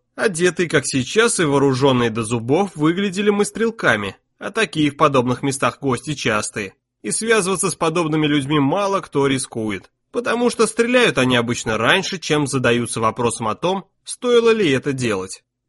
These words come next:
Со слов Сета выходило, что жила банда Мака Шустрого в самом сердце Босяцкой слободы, на единственной более-менее широкой улице. Приглядевшись, я понял, что и все остальные местные дворцы на этой же улице и расположились. Только сюда можно телегу пригнать и в ворота загнать,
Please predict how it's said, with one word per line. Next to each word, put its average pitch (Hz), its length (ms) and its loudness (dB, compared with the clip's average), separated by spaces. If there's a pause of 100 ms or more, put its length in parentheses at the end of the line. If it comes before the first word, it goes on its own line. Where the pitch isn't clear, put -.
(180)
Со - 240 -4
слов 220 400 0
Сета 156 380 2
выходило, 131 640 0
что - 220 -2
жила 180 340 2
банда 135 400 2
Мака 123 320 2
Шустрого 214 580 -2
в 156 80 -6
самом 156 360 2
сердце 131 400 0
Босяцкой 123 560 -2
слободы, 110 720 -2
на 226 100 -2
единственной 202 500 0
более-менее 156 600 2
широкой 139 400 0
улице. 113 500 -2 (220)
Приглядевшись, 120 800 -2
я 170 100 2
понял, 175 320 0
что - 160 -4
и 160 80 2
все 147 240 0
остальные 131 400 2
местные 127 340 0
дворцы 117 460 -2
на 214 180 2
этой 202 200 0
же 180 160 0
улице 180 340 -2
и 175 40 2
расположились. 135 720 -4 (360)
Только 254 300 -2
сюда 220 260 0
можно 202 320 0
телегу 190 380 0
пригнать 123 480 -2
и 220 100 -6
в 202 60 -4
ворота 123 380 2
загнать, 110 500 -4